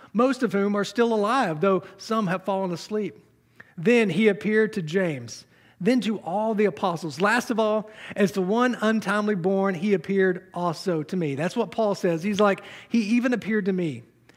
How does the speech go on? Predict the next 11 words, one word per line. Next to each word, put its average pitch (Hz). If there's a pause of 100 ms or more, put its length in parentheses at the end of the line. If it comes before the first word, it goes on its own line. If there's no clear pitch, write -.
(220)
In, 208
in 214 (220)
verse 233
fourteen, 220 (680)
"And 226
if 208
Christ -
has 202
not 202
been 196
raised, 147